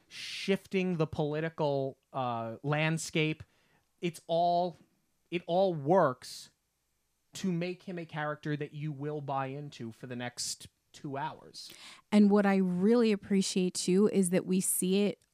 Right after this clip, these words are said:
Speaker 2: all fall into his lap. This is something that he needs to do. No one can help him. And he's gotta face what's right in front of him. Because what I really love that this movie doesn't do,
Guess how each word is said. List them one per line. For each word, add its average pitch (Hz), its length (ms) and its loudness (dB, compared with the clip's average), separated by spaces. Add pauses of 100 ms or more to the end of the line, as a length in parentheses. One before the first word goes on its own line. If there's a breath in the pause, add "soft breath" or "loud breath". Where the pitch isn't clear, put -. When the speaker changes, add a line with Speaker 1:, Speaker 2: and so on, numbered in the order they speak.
(320)
Speaker 2:
all 190 200 6
fall 185 280 2
into 170 300 0
his 170 360 0
lap. 143 280 -8 (360 loud breath)
This 196 200 2
is 208 100 0
something 202 340 2
that 180 140 2
he 180 180 0
needs 208 280 2
to 233 120 0
do. 180 380 4 (280 loud breath)
No 175 220 4
one 202 200 2
can 233 160 2
help 185 360 0
him. 165 360 2 (560 loud breath)
And 185 680 4 (300)
he's 214 320 4
gotta 214 280 4
face - 400 0
what's 190 200 -2
right 185 200 2
in 175 100 2
front 180 280 2
of 175 100 2
him. 156 280 -4 (400 loud breath)
Because 196 600 4
what 185 240 2
I 175 80 2
really 220 500 2
love 180 260 2
that 175 120 -4
this 175 180 -2
movie 180 260 4
doesn't 170 440 2
do, 170 200 0